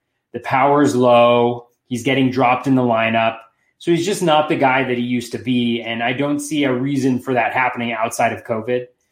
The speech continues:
So I think he's a guy where I'm interested to see where he falls, um, next year,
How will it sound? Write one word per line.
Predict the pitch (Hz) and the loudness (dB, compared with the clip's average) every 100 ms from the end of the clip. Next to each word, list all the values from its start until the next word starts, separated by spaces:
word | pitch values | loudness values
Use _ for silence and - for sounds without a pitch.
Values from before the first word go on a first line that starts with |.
| _ _ | _ _
So | - 151 143 | -4 2 2
I | 139 147 | 2 0
think | 196 | 0
he's | 196 208 | -2 0
a | 190 | 2
guy | 151 143 147 | 4 4 4
where | 135 135 | 2 0
I'm | 135 | -2
interested | 135 131 - | -4 -8 -10
to | 127 | -8
see | 123 143 135 | -8 -4 -2
where | 127 123 | 0 -2
he | 117 | -4
falls, | 117 131 120 113 101 104 - - _ _ _ - | -6 0 2 2 0 -8 -18 -20 _ _ _ -6
um, | 123 117 117 | -2 -2 0
next | 127 123 - | -2 -4 -8
year, | 117 123 113 95 - | -6 -4 -2 -6 -16